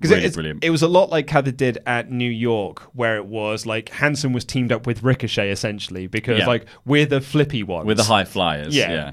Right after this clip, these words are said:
Speaker 1: yeah. I'm Hanson, the high flyer of the group. <laughs> And I,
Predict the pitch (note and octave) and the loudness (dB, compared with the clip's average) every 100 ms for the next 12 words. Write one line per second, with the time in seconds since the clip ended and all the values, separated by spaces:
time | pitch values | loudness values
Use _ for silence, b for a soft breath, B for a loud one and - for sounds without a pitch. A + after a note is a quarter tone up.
0 | D2 B2 E2+ F2 C3 D3+ D3+ - D3+ A#2+ | -6 -4 -4 -2 0 0 0 0 0 -2
1 | G2+ F#2+ A2+ G#2 A#2 G2+ F#2 F#2+ F2+ - | -8 -6 -6 -2 -2 -2 -4 -8 -8 -6
2 | A#2+ - - C3+ C3+ C3 C3 - - | -8 -8 0 4 4 4 0 0 2